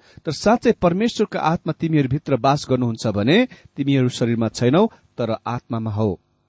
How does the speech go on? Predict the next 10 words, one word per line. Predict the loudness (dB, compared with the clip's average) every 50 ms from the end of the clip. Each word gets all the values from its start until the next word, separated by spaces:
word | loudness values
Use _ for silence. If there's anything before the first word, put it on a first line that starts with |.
| _ _ _ _ _ -8
तर | -8
कुनै | -4 0 2 2 2 2
मानिससँग | 2 2 0 0 -2 -2 -2 -2 -2 -2 -2
ख्रिस्टको | -2 -2 -2 -2 -4 -4 -2
आत्मा | -2 -2 -2 -2 -2 -2
हुनुहुन्न | 0 2 2 2 4 2 2
भने | 2 4 4 2 2 0 -2 -6 _ _ _ _ -20 _ 0
त्यो | 0 2
उहाँको | 4 4 4 4 4 4 4
होइन।" | 4 4 4 2 -2